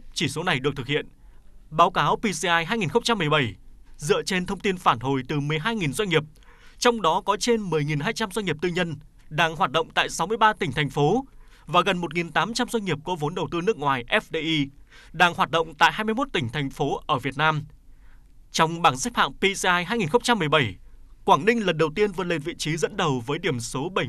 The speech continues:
mươi phẩy bảy trên thang điểm một trăm. Những địa phương khác trong nhóm mười tỉnh, thành phố có chất lượng điều hành tốt nhất năm hai nghìn không trăm mười bảy lần lượt gồm Đà Nẵng, Đồng Tháp, Long An, Bến Tre,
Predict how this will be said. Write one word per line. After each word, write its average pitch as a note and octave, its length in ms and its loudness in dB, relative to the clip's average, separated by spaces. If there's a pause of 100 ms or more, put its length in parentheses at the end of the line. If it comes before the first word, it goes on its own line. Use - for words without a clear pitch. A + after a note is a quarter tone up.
mươi A3 120 8
phẩy F3+ 160 0
bảy C#3 240 2 (200)
trên G3 200 -2
thang G3+ 160 -4
điểm D3 160 4
một B2+ 100 -6
trăm. D#3+ 300 4 (720)
Những A3+ 280 -2
địa A3 120 2
phương G3 220 0
khác B3 280 2
trong F3 220 -4
nhóm E3+ 280 -2
mười F#3+ 160 4
tỉnh, D#3 160 -4
thành D3 160 -4
phố D3+ 360 -2
có D3+ 120 0
chất A#3+ 200 -4
lượng G3 220 -4
điều D#3 120 2
hành C#3+ 200 -2
tốt A3+ 240 2
nhất C4+ 220 0
năm E3+ 240 0
hai A#3+ 100 -2
nghìn G3+ 120 -2
không - 140 -4
trăm A3 160 -2
mười D#3+ 100 0
bảy C#3 260 4 (440)
lần F3 200 2
lượt F3 160 2
gồm D#3+ 300 4 (360)
Đà E3+ 160 4
Nẵng, A3 300 -2 (100)
Đồng E3 220 0
Tháp, C4 240 2 (140)
Long G3 220 2
An, G3+ 320 2 (100)
Bến D#3+ 240 -4
Tre, G#3 360 0